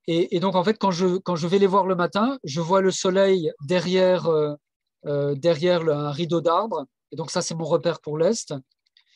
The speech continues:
Et puis, à midi, euh, je vois le soleil qui, vous voyez, qui, qui éclaire, euh,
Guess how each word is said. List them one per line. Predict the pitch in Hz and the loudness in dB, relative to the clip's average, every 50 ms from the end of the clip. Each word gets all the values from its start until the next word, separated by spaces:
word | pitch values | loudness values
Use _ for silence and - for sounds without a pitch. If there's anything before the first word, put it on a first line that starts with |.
| _ _ _ _ _ _ _ _ - | _ _ _ _ _ _ _ _ -6
Et | 151 147 | -6 -6
puis, | 143 - 170 165 165 165 | -4 -4 -4 -2 0 0
à | 156 | 0
midi, | 156 165 185 175 156 180 185 185 190 196 196 190 190 185 | 0 -2 -4 -4 -2 -2 -2 -2 0 0 0 0 2 2
euh, | 175 170 | 2 0
je | 156 147 | -2 -2
vois | 156 175 170 | 0 0 0
le | 170 | 0
soleil | - - 170 160 170 170 175 175 175 | 0 -2 0 2 4 4 4 4 0
qui, | - - 156 143 _ _ _ _ | -2 -6 -16 -16 _ _ _ _
vous | - 156 | -6 -4
voyez, | 151 151 156 170 170 | -4 -2 -2 -4 -6
qui, | 165 - 160 151 151 147 139 | -6 -8 -10 -8 -8 -8 -6
qui | - 175 | -4 -4
éclaire, | 165 147 - 175 175 175 175 175 170 160 156 | -4 -4 -2 2 4 4 6 6 4 4 2
euh, | 151 147 143 | 2 0 0